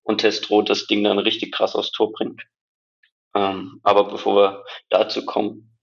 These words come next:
ja, würd, würd ich nochmal kurz daran anschließen, dass, was mir jetzt gerade im Spielaufbau aufgefallen ist, dass Knipser beziehungsweise Kammerknecht im Aufbau recht offensiv waren und quasi den zweiten Sechser gespielt haben. Und dementsprechend der, der Aufbau an sich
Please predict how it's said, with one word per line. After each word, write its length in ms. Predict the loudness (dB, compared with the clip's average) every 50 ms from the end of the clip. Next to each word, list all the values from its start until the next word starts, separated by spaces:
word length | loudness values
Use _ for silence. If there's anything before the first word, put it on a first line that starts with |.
| _ _ _ _ _ _
ja, 260 | 2 4 4 4 4 2
würd, 220 | 0 0 2 2
würd 140 | 2 2 4
ich 60 | 2
nochmal 200 | 2 2 2 2
kurz 560 | 2 0 0 0 -2 -8 -12 -16 -18 -20 _ _ _
daran 480 | 6 8 8 8 6 4 0 -2 -2 0
anschließen, 680 | 0 0 0 0 -2 -2 -2 -2 -2 -4 -6 -10 -4 0
dass, 400 | 0 0 0 -2 -8 -20 _ _ _ -20 -18 -16 -16 -16 -16 -18 -20 -20 _ _ _ _ -2
was 160 | -2 0 4
mir 200 | 4 6 6 6
jetzt 340 | 4 0 -8 -14 -8 -4 2
gerade 180 | 2 2 2
im 80 | 2 -4
Spielaufbau 580 | -8 -8 -2 2 2 2 2 2 2 2 4 4
aufgefallen 560 | 2 0 -2 -6 -14 -8 0 0 0 2 2
ist, 180 | -2 -6 -8 -6 -6
dass 340 | -4 -4 -4 -8 -14 -20 _ _
Knipser 420 | -2 0 0 0 0 2 2 0 0
beziehungsweise 1000 | 0 -2 0 0 0 0 0 -4 -4 -6 -6 -8 -6 0 2 4 4 4 0 -6
Kammerknecht 720 | -6 -4 -2 -2 -2 -4 -4 -2 -2 0 0 -2 -4 -2
im 100 | -2 0
Aufbau 520 | 0 2 0 0 -2 -4 0 2 2 2 2
recht 260 | 0 -2 -2 -4 -6
offensiv 460 | -6 -6 -6 -8 -6 -4 -6 -6 0 2
waren 240 | 2 2 2 2 0
und 240 | -2 -2 -2 -4 -4
quasi 320 | 0 0 0 0 -2 -6
den 160 | -8 -10 -10
zweiten 320 | -2 2 2 2 2 0 -4
Sechser 400 | -2 0 0 0 0 -2 -2 0
gespielt 460 | 0 -4 -2 0 0 0 0 0 -4
haben. 180 | -6 -6 -10 _ _ _ _ _ _ -20 -20 -20 -20 -20 -20 -20 -20 -20 _ _ _ -2
Und 140 | 0 2 4
dementsprechend 760 | 2 2 2 0 -4 -2 -2 -2 -2 -2 -4 -6 -6 -2
der, 540 | 0 2 4 6 6 6 6 6 4 2 2
der 160 | 2 4 4
Aufbau 340 | 4 2 2 2 2 2 2
an 120 | 2 0 -2
sich 500 | 0 -2 -2 -2 -2 -8 -12 -14 -18